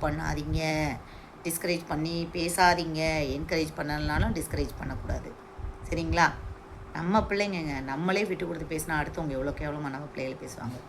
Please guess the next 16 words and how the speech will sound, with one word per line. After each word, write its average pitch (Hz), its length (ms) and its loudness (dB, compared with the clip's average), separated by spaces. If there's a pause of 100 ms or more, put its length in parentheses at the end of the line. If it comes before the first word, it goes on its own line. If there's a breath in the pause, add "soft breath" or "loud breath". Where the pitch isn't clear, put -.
(380 loud breath)
அதுக்கெல்லாம் 160 340 -2
இடம் 156 240 -2
கொடுக்காதீங்க. 156 540 0 (600 loud breath)
பிள்ளைங்களுக்கு 175 720 4
படிப்பு 160 320 0
ஏறலையா, 147 600 0
எக்ஸ்ட்ரா 151 300 -2
கரிக்குலர் 156 540 0
ஆக்டிவிட்டீஸ்ல 151 460 -6
கத்துக் - 380 -6
கொடுங்க, 156 380 2 (360 loud breath)
அதுல 208 280 2
சைன் 160 280 0
பண்ண 151 180 -4
வைங்க. 147 460 -2 (400 loud breath)
கம்பேரிசன் 175 800 4